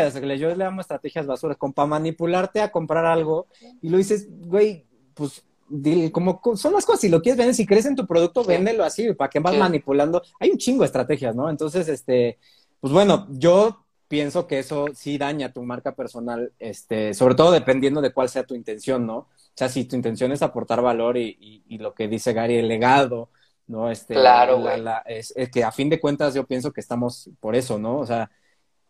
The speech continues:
Speaker 1: cuando, cuando ese es tu objetivo, es mucho más fácil la, la cuestión de, del tiempo, de no desesperarte y decir, Nada más, en diez años, en diez años que tengamos...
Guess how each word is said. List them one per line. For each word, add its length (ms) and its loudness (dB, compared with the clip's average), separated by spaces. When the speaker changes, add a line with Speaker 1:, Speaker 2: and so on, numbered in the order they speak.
Speaker 1:
cuando, 480 4
cuando 260 4
ese 220 2
es 140 -8
tu 80 -6
objetivo, 580 -8
es 140 -8
mucho 280 -4
más 220 -4
fácil 480 -4
la, 340 -8
la 180 -8
cuestión 340 -2
de, 220 6
del 280 -4
tiempo, 460 4
de 120 0
no 260 -2
desesperarte 720 0
y 40 0
decir, 320 -2
Nada 120 -4
más, 200 -2
en 100 0
diez 220 2
años, 500 -2
en 140 -4
diez 180 0
años 300 2
que 100 0
tengamos... 720 0